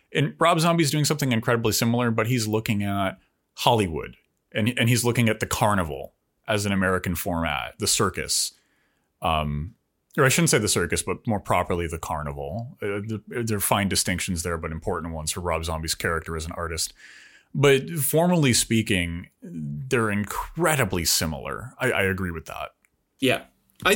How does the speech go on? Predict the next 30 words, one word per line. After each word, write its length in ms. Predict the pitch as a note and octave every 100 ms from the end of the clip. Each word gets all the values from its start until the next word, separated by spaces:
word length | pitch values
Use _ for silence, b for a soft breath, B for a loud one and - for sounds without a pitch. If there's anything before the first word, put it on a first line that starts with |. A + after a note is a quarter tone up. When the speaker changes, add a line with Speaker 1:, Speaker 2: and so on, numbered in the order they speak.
| A#3
Speaker 2:
I 120 | B3
think 320 | C#4 E4+ -
in 100 | A3
terms 320 | G#3 B3 G#3+ G#3
of, 80 |
like, 320 | F#3 C#3 F#2 b b b b
seeing 440 | - - G#3 G3+
themselves 500 | F3+ D#3+ D#3 D3 C3+
as, 100 | B2
like, 280 | B2 A2+ -
products 440 | - C3+ C#3+ B2
of 80 | C3
a 60 | A#2+
very 220 | A#2+ A#2
particular 540 | B2 - A#2 - A2
time 320 | G#2+ - A2 G#2+
and 120 | G#2
place, 480 | - B2+ F#3 - - b b b
but 160 | - C#3
filtered 480 | - F3 D#3+ D3+ C3
through 200 | C#3 B2+
very 200 | B2+ A#2
particular, 640 | - - C3 A#2 A#2+ A#2 -
th-, 220 | B2+ B2+ -
through 120 | D#3
their 160 | D3 D3
own 140 | C#3+
distinctive 600 | B2+ - B2+ F#2+ A#2 - - _ _ -
aesthetic 340 | C3 C#3 B2
sensibilities. 920 | - A#2 A2 A2+ A#2 A2 - - -